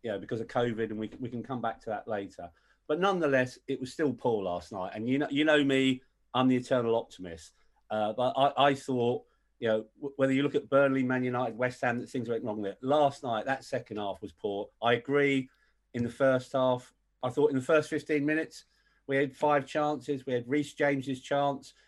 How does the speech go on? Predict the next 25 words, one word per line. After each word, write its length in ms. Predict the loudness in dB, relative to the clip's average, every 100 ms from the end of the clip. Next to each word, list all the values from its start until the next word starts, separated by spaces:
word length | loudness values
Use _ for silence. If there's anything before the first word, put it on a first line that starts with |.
| -12
a 40 | 0
bit 160 | 2
like 220 | 4 2
Mount. 360 | 4 4 4 0 _ _ _ _
You 80 | -2
know, 180 | 0 -2 _ _ _ _ _ _ -14 -8
he 80 |
tried 220 | 2 4 4
to 60 |
chip 240 | 2 -4 -4
it, 120 | 0
place 280 | 2 4 2
it, 80 |
where 140 | 2 2
he 60 |
just 220 | 2 -2 2
blasted 440 | 4 4 2 -4
it. 60 | -6
He 60 |
pro-, 160 | -4 -4
probably 300 | -2 -2 0
would 120 | -2
have 100 | -4
gone 200 | -2 0
in. 280 | 0 -2 -6